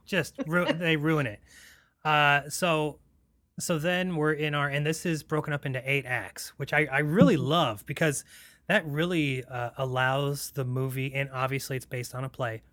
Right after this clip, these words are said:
Speaker 1: but it really allows the story to drastically shift, you know, time, drastically
Speaker 2: Mm-hmm.
Speaker 1: shift places, setting, whatever.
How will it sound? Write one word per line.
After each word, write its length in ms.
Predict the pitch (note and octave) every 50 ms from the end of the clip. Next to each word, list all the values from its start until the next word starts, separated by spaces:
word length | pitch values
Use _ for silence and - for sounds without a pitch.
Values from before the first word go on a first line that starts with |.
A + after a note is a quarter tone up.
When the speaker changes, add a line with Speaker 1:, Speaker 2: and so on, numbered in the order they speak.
| _
Speaker 1:
but 100 | - C#3+
it 60 | C#3+ C#3
really 280 | D3 E3 F3+ A#3 B3
allows 600 | G#3+ F3 D#3+ D#3+ E3 E3 E3+ E3 E3+ E3 - - _ - - - - _ _ _
the 100 | D3+ D3+
story 580 | C#3+ - - - F#3 F#3+ G3+ F3+ D#3+ C#3+ C#3+ D3
to 520 | - - D#3 D3 C#3 C3+ C3 B2+ C3+ C#3 _ _ _ _ _ _ _ _ -
drastically 680 | - A#2+ B2+ D3+ E3 D#3+ - - D3+ - - D#3 C#3+
shift, 580 | - - - - D#3 D#3 D3 - - - - _ _ _
you 100 | - C3+
know, 140 | A#2+ G#2+ - -
time, 600 | - - - D3+ D#3 D#3+ F3+ G#3 A#3 B3+ C4+ C4 - _ _ _ _ _ _ _ _
drastically 560 | - C#3+ C3 C#3 C#3 - - D3 - - F3+ F3+
Speaker 2:
Mm-hmm. 40 |
Speaker 1:
shift 680 | E3+ - F#3+ D#3 C#3 C3 C3 - F#3 F#3+ - - _ -
places, 680 | - E3+ D#3+ F3 E3+ - - G3 G3 G3+ G#3 G3+ -
setting, 640 | - - - - F3 F3+ F#3 G3 G3+ G#3 G#3 F#3+
whatever. 440 | D#3 D3 C#3+ D#3 D#3+ C#3 B2+ A2+